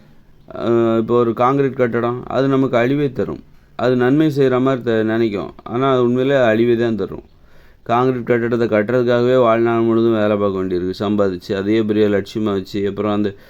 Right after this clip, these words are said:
அந்த வீட்டை கட்டுறதுனால, இப்ப எல்லாம் வீட்டுக்குள்ளே, கான்கிரீட் வீடுகளுக்குள்ளே ஒரு வாழ்க்கை. வெளியில வர மாட்டேன்றாங்க.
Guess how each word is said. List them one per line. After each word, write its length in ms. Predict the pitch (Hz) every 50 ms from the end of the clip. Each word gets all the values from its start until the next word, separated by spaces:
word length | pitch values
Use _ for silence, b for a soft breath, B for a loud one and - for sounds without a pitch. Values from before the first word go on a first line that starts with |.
| b b b b b b b
அந்த 240 | - 110 113 113
வீட்டை 320 | 110 117 131 127 123 123 120
கட்டுறதுனால, 440 | 117 107 113 117 113 113 117 127 135
இப்ப 180 | 127 110 123
எல்லாம் 220 | 123 120 123 131 123
வீட்டுக்குள்ளே, 580 | 127 143 139 147 139 131 139 139 139 131 120
கான்கிரீட் 440 | - - 123 127 143 147 147 135 123
வீடுகளுக்குள்ளே 800 | 127 139 143 135 131 131 139 139 135 123 113 - 131 139 143 147
ஒரு 180 | 156 147 131 123
வாழ்க்கை. 400 | 113 113 117 107 110 104 - - - - -
வெளியில 220 | 110 123 139 151 147
வர 220 | 139 131 123 120
மாட்டேன்றாங்க. 600 | 120 120 113 110 110 101 92 95 92 92 87 -